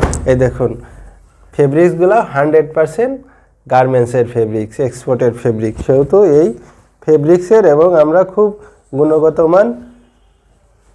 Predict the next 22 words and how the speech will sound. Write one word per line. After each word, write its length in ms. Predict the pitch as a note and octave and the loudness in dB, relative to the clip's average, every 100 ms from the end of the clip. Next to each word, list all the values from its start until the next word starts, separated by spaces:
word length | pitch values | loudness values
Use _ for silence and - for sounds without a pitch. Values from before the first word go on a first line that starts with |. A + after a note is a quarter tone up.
| _ _ - - B2+ | _ _ -20 -6 0
ভালো 200 | D3+ F#3+ F#3+ | 4 4 2
করে 140 | G3 G3 | 2 2
এই 60 | E3 E3 | 0 0
শার্টগুলা 440 | D#3+ E3 E3+ G3+ A3 | -2 0 0 0 0
তৈরি 200 | C#3+ C3 B2+ | -2 -2 -2
করে 160 | A#2+ A#2 | 0 0
থাকি। 200 | A#2+ A2+ A2+ A2+ | -2 -4 -4 -4
ব্যাক 140 | C3 - | -4 -2
সাইডটা 300 | E3 E3 E3+ D#3+ | -2 0 0 0
দেখাই, 280 | D#3+ F#3+ A#3 A#3+ - - _ _ _ _ _ _ _ - | 0 -2 -4 -6 -20 -20 _ _ _ _ _ _ _ -6
এই 60 | B2+ | -2
যে 60 | B2+ A#2+ | -2 -2
দেখুন 300 | C#3 - G#3 B3+ A#3+ - - _ _ _ _ _ _ _ _ _ _ _ - B2 | -4 -2 -2 -2 -10 -20 -20 _ _ _ _ _ _ _ _ _ _ _ -10 -4
ব্যাক 160 | C3 - | -2 0
সাইডটা 320 | C#3+ C#3+ D3 C#3+ | 0 0 -2 -2
দেখাই। 280 | D3 E3+ G3+ - _ _ _ _ _ _ _ _ _ _ | -2 -2 -4 -6 _ _ _ _ _ _ _ _ _ _
তো 60 | - F3+ | -6 0
চলুন 260 | G3 G3+ A3+ F3+ | 2 2 2 0
অন্য 120 | F3 E3 | 2 2
আরেকটি 300 | F3 F3+ G3 F3 | 2 -2 -4 0
কালার 260 | E3+ E3+ E3 | 0 0 0
দেখাই, 280 | F3 F#3+ G#3+ | -2 -2 -6